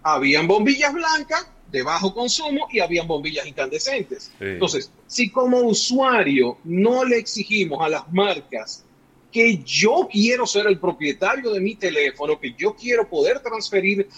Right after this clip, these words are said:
Speaker 1: la música que yo quiera, que si yo tengo música y alguien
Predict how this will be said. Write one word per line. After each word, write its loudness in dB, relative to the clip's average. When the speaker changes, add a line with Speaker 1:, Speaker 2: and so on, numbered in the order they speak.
Speaker 1:
la -2
música 0
que -8
yo -2
quiera, -2
que 4
si -6
yo -2
tengo -2
música -2
y 2
alguien -2